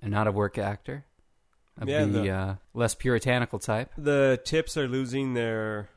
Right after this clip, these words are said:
Speaker 1: Frost.
Speaker 2: their frost.
Speaker 1: And he says, "I'm done with the S D six story."
Speaker 2: Everyone's done with this shit.
Speaker 1: Everybody's quitting.
Speaker 2: Yeah.
Speaker 1: They made it through the first half of season one, and they get to the second half of season one. They say, "I'm ready for a fresh start."
Speaker 2: Intern, intern's looking pretty hot.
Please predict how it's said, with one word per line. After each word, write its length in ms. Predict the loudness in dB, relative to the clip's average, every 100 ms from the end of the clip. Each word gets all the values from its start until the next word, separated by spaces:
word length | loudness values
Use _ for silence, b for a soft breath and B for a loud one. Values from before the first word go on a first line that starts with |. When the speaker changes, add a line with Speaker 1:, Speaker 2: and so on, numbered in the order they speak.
| _
Speaker 1:
Frost. 560 | -2 6 6 6 -2 -8
Speaker 2:
their 100 | -10
frost. 760 | -4 0 0 0 -6 -18 -20 -20 _
Speaker 1:
And 120 | 2 4
he 100 | 6
says, 280 | 6 6
"I'm 140 | 4 4
done 200 | 4 4
with 80 | 0
the 100 | -4
S 140 | -4
D 100 | -8
six 260 | -8 -6 -2
story." 140 | 0
Speaker 2:
Everyone's 300 | 2 2 0
done 260 | 0 0 2
with 140 | -4
this 140 | -6 -10
shit. 320 | -10 -12 -14 -2
Speaker 1:
Everybody's 540 | 4 6 6 4 2 0
quitting. 520 | 4 6 6 2 -2
Speaker 2:
Yeah. 240 | -6 -6 -8
Speaker 1:
They 220 | -2 2 2
made 200 | 2 0
it 80 |
through 100 | 0
the 100 | 0
first 360 | 0 0 0 2
half 300 | 2 2 0
of 160 | -4 -4
season 560 | -2 0 0 -2 0
one, 380 | 2 2 0 -6 b b b
and 160 | -4 -2
they 200 | 0 0
get 160 | -2 -4
to 60 |
the 100 | -4 -2
second 320 | 0 2 2
half 180 | 2 0
of 60 | -2
season 320 | -2 0 0
one. 180 | 0 -2
They 80 | -4
say, 200 | -6 -4
"I'm 120 | -2
ready 140 | -2
for 160 | -2 -4
a 40 | -2
fresh 240 | -4 -6
start." 320 | -6 -6 -6 -14 -20 -20 -20 -20 -20 -8
Speaker 2:
Intern, 500 | -6 -4 -4 -4 -4
intern's 420 | -6 -4 -4 -4
looking 680 | -6 -6 -6 -6 -6 -8 -10
pretty 240 | -14 -14 -12
hot. 320 | -12 -14